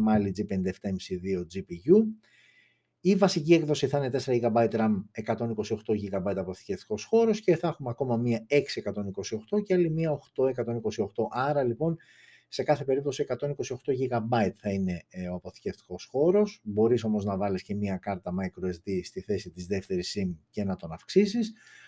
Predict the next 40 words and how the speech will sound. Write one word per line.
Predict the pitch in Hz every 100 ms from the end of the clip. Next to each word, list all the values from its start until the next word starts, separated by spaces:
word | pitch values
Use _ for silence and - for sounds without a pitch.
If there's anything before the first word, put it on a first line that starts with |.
| - 220
Αυτό | 208 - 160
που | 147
αλλάζει | 117 131 135
είναι | 139
αποκλειστικά | 131 120 117 110 120 120 117
η | - 139 -
ram. | 110 104 90 - -
Τέσσερα, | 156 160 170 165 -
έξι | 131 127 -
και | 120
οχτώ | 110 110 120
gigabyte | 110 101 101 113 110
οι | 113
τρεις | 110 110 113 -
επιλογές. | - 123 123 110 95 - _ _ _ _ - - - - - -
Στα | - 240
της | 226 -
κάμερας, | 123 123 123 165 214 - -
ε, | 127 135 135 135 131
δύο | 135 190 117
οι | 117
αισθητήρες | 110 110 98 104 - -
στο | - 95
πίσω | 107 95
μέρος, | 98 139 190 202 -
ένας | - 151 143 -
δεκατρία | 110 113 110 120 117 101 101
wide | 143 170
με | 123 113
face |
detection | 107 98 107 101 104
autofocus | 123 196 196 185
και | 180
ένας | 143
δεύτερος | 123 131 139 120
δύο | 120 120
megapixel | 101 120 - 123
για | 120 123
αποτύπωση | 117 104 110 113 85
βάθους, | 123 156 170 165